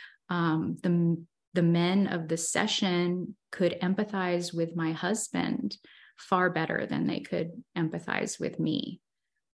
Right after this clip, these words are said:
Um, so that became something that was important to me in finding a church that made me feel safe.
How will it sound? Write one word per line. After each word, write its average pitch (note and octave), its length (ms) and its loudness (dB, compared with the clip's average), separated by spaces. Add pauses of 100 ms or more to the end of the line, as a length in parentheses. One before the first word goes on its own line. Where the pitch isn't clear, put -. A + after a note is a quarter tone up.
(200)
Um, E3+ 200 -2
so F3 200 2
that E3+ 260 0
became G3+ 500 2
something F#3 400 -2
that E3+ 140 -4
was E3+ 160 -4
important E3 460 -2
to - 100 -6
me E3+ 340 -4 (140)
in E3 160 0
finding E3 340 -4
a - 40 -4
church - 340 -4
that - 140 -6
made E3 180 0
me E3 160 -6
feel - 140 -6
safe. - 400 -4